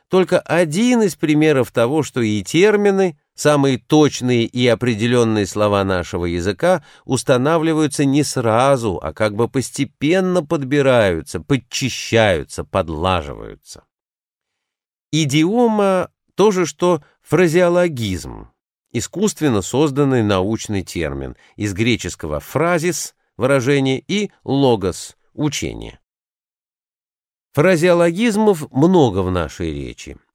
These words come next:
и чем образованнее человек, тем больше у него в запасе таких образных и точных языковых штампов. Если рассмотреть типы таких словесных сочетаний, окажется, что в каждом из них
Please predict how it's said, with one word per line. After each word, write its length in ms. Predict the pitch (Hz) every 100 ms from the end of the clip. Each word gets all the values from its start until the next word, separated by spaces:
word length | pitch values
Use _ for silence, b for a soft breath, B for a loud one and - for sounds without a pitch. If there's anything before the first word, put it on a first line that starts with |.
| _
и 80 | 127
чем 240 | 143 131
образованнее 840 | 120 101 110 95 98 80 76 69 67
человек, 680 | - 87 107 143 226 233 - b b -
тем 260 | 165 190
больше 440 | 113 143 202 151 160
у 80 |
него 280 | 147 120 147
в 80 | 147
запасе 540 | 113 104 135 147 143
таких 460 | 131 110 - 143 - _ _ _
образных 760 | - 165 156 151 147 131 135 - -
и 100 | 117
точных 640 | - 131 127 123 123 - _ _
языковых 580 | 104 107 - 113 101 95
штампов. 680 | - 71 64 57 50 _ _ _ _ _ _ _
Если 400 | 117 226 233 202
рассмотреть 720 | 170 151 143 131 147 165 -
типы 340 | - 175 143 139
таких 380 | 117 104 131
словесных 600 | - 104 110 113 - 95
сочетаний, 680 | - 95 - 113 214 220 185
окажется, 560 | 139 170 175 147 - 135
что 260 | - 127
в 80 | 110
каждом 540 | - 135 120 95 90 95
из 120 | 92
них 300 | 156 214